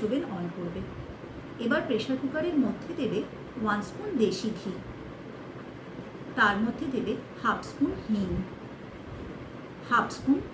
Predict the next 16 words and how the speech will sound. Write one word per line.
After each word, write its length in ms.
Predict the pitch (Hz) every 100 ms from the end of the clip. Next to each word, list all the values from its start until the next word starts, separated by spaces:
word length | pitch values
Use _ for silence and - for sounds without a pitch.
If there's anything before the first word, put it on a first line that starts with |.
| -
গোটা 240 | 214 220 208
জিরে, 240 | 180 180 180 - - - - - - - - - - - - - - - - - - - - - - 240
এরপর 260 | 226 359 381 240
দেবে 200 | 196 214 - - - -
চপড 360 | 285 269 - - - - - - - 202
গার্লিক, 440 | 196 180 208 392 - - - - -
চপড 300 | 262 - - - - - 190
জিঞ্জার, 460 | 190 175 175 165 165 - - - - - - - - - - - - - - -
তারপর 340 | 220 214 311 330
দেবে 200 | 220 185 269 - - - - 285
চপড 300 | 247 - - - 208
গ্রিন 220 | 254 247 208
চিলি, 260 | - - 170 - - - - - - - - -
এরপর 260 | 208 - 320 339
দেবে 180 | 214 240 - - -
চপড 300 | 277 - -